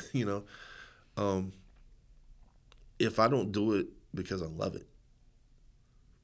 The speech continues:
because I love what we are able to provide, then we're, uh, we would never be successful,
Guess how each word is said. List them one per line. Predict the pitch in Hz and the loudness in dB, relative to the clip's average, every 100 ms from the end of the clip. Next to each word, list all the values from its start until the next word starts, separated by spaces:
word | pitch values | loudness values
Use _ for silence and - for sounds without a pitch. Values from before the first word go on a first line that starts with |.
| - - - _ - | -20 -20 -20 _ -8
because | 95 92 101 90 | -6 -2 0 0
I | - | -2
love | 92 92 98 90 | -2 0 0 -2
what | 90 92 - 85 92 | -4 -2 -4 -8 -6
we | 98 98 - | -4 -6 -4
are | 92 | -4
able | 90 92 90 | -2 -4 -6
to | - | -8
provide, | - 85 92 120 98 - - - - _ - - | -10 -8 -2 -2 -2 -8 -16 -20 -20 _ -20 -4
then | 98 92 87 85 90 | -2 0 -2 -6 -6
we're, | 98 104 92 - - - - | -2 -2 -2 -8 -20 -20 -6
uh, | - | -4
we | 104 107 | -2 -2
would | 90 | -2
never | 87 92 95 | -2 -2 -2
be | 85 - | -4 -8
successful, | - - - - | -12 -14 -16 -18